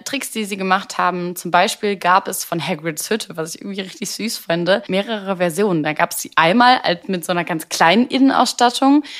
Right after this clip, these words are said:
damit der Schauspieler dann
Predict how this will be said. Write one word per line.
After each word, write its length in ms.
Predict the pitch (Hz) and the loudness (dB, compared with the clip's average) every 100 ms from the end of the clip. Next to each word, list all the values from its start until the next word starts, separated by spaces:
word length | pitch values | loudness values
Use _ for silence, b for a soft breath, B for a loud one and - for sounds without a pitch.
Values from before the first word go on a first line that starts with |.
| B B | B B
damit 480 | 190 185 175 - - | 0 0 0 -4 2
der 460 | 170 160 160 170 - | 4 4 2 0 -2
Schauspieler 680 | - 165 - 180 170 165 160 | 0 -2 -2 0 2 2 0
dann 380 | - 151 151 | -2 -2 -2